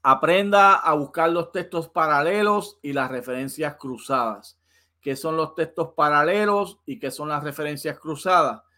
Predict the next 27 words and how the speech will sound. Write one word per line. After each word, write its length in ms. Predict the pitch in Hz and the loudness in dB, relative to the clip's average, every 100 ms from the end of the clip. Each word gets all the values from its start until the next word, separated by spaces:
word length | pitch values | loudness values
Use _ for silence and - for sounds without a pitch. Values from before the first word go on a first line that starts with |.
| _ _ _ | _ _ _
Eso 220 | 127 - | -12 -6
es 60 | 151 | -2
lo 140 | 160 | -2
que 140 | - 131 | -2 -2
vamos 420 | 139 156 160 - | -2 -2 -4 -6
a 140 | 165 127 | -6 -4
ver 360 | 139 147 - - | -2 -4 -6 -4
a 180 | 131 | -4
continuación. 840 | - 135 139 127 117 110 117 107 90 _ _ _ _ _ _ _ | -4 -10 -8 -8 -10 -10 -10 -12 -14 _ _ _ _ _ _ _
Los 320 | - 143 139 - | -4 -4 -4 -4
textos 380 | 196 - 220 - | -4 0 0 2
paralelos 840 | 208 202 208 214 208 165 156 - _ _ _ | 4 6 4 4 2 2 0 -4 _ _ _
son 300 | - 151 175 | -12 -6 -4
las 180 | 190 190 | -4 -4
historias 640 | 175 - 190 196 190 185 | -10 -6 -4 -2 -2 -4
que 140 | 170 | -6
se 180 | 147 147 | -6 -6
repiten 680 | 143 143 156 165 185 180 135 | -6 -8 -8 -8 -8 -8 -2
varias 640 | 151 185 196 202 190 151 | 2 2 2 -2 -4 -4
veces 440 | 147 170 175 196 180 | -2 -2 -4 -8 -6
en 120 | 160 | -6
la 120 | 139 | -8
Escritura. 640 | 131 131 110 151 135 101 _ | -8 -12 -8 -6 -6 -8 _
Bien 220 | - 117 151 | -16 -14 -12
importante 1000 | 147 175 170 196 202 190 180 165 160 _ _ _ _ | -8 -6 -4 -2 -2 -2 -2 -4 -4 _ _ _ _
que 100 | - | -8
entendamos 1160 | 127 113 131 127 131 175 202 190 165 170 170 - | -8 -8 -8 -6 0 2 4 2 0 0 -2 -14